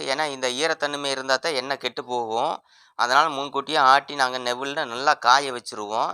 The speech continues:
நெவுல்லையே காய வச்சிருவோம். அதுக்கப்புறம் தான் நாம எண்ணெயில போட போறோம். நம்ம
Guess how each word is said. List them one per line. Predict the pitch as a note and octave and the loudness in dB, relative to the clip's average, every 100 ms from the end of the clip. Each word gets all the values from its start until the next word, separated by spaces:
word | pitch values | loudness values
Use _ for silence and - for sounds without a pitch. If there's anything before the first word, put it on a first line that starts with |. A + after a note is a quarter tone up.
| A2 | -6
நெவுல்லையே | A#2+ C3+ D3 E3 | -6 -4 -6 0
காய | C3 B2+ B2 | 2 2 0
வச்சிருவோம். | A2+ A#2 G#2 A2 D#3+ - _ _ _ _ - | -10 -12 -2 0 0 -4 _ _ _ _ -2
அதுக்கப்புறம் | C3+ D#3 C#3 - C#3+ D#3+ | -2 -2 -6 -2 0 2
தான் | G3+ C#3+ | 2 2
நாம | C#3 C#3+ C#4+ F#4 _ _ _ | 2 2 0 -2 _ _ _
எண்ணெயில | C3 D3 C#3 | -4 -2 -2
போட | B2 A#2+ A#2 | 0 -2 -2
போறோம். | A2+ C3 E3+ A#2+ _ _ _ _ | -2 0 0 -4 _ _ _ _
நம்ம | C#3 C3+ | -2 2